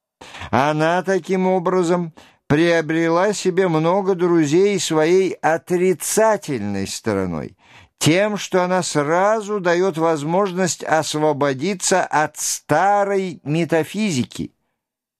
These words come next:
Согласно Канту, продуцируя некое чувственное, обладающее определениями мысли,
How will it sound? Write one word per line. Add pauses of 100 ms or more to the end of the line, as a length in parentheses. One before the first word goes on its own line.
Согласно
Канту, (400)
продуцируя
некое
чувственное, (220)
обладающее
определениями
мысли,